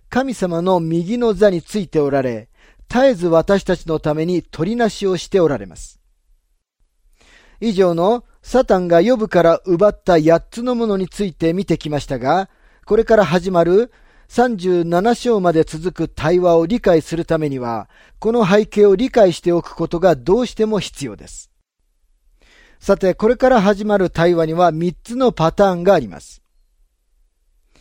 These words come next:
一つはヨブ、そしてエリファズが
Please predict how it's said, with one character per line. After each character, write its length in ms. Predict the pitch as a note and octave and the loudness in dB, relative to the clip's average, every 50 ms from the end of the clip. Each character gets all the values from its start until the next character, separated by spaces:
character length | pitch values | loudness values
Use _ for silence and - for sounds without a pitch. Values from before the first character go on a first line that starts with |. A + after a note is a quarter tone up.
| _ _ _ _ _ _ | _ _ _ _ _ _
一 220 | - - - B3+ G#3+ | -20 -8 -8 -8 -6
つ 100 | - F3+ | -4 0
は 140 | E3 D#3+ D#3 | 2 2 4
ヨ 180 | E3 G3+ G3 | 4 2 2
ブ、 300 | D3 B2+ B2 G#2 G2+ - _ _ _ | 2 -2 -10 -12 -12 -18 _ _ _
そ 140 | - - G3 | -4 -4 -4
し 60 | F#3 | -4
て 300 | - - F#3+ G3 - - _ | 0 0 0 0 0 -2 _
エ 140 | - G3 G#3 | 0 2 2
リ 80 | A#3+ | 2
フ 100 | G#3 - | 2 0
ァ 100 | F3+ D#3+ | 0 -2
ズ 100 | C#3 C#3 | -2 -2
が 340 | C3 C#3+ D3+ F3+ G3+ G3 - | -2 2 2 2 2 0 -4